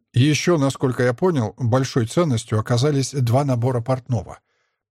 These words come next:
В двух сумках лежали комплекты специальных ножей, лекал, измерительная лента, разные иглы, шила, пробойники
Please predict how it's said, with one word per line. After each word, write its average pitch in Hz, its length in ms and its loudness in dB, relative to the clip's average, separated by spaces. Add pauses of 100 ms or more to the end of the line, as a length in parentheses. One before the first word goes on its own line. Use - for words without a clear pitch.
(100)
В 110 140 2
двух 135 320 2
сумках 127 640 -2
лежали 156 400 2
комплекты 156 520 0
специальных 120 640 -2
ножей, 127 440 -2 (380)
лекал, 123 520 0
измерительная 113 640 -2
лента, 156 560 0
разные 170 500 0
иглы, 160 420 0
шила, 180 320 0
пробойники 139 800 -2